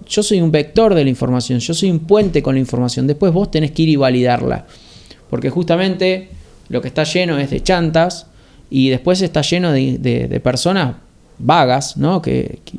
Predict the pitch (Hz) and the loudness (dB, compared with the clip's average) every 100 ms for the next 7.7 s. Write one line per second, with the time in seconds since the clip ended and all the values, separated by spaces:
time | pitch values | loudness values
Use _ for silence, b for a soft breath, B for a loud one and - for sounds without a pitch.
0 | - 151 135 175 175 143 135 127 135 131 | -2 2 4 4 4 2 0 -2 0 -2
1 | - 175 151 139 139 135 131 143 139 170 | 2 2 2 0 -2 0 0 2 4 2
2 | 151 135 131 120 117 - 120 139 180 175 | 2 -2 -2 -2 -4 -4 -2 2 4 4
3 | 135 175 - b b b b - 196 233 | 2 -2 -4 b b b b -2 2 2
4 | 156 156 226 196 147 151 208 196 147 127 | 2 2 2 2 2 2 2 2 2 2
5 | 135 233 202 139 156 180 190 B B B | 2 4 2 2 0 0 -4 B B B
6 | B 127 190 127 120 - 185 143 139 120 | B 4 4 4 0 0 0 2 0 0
7 | 120 139 143 135 127 117 101 | 0 0 0 0 -2 -2 -4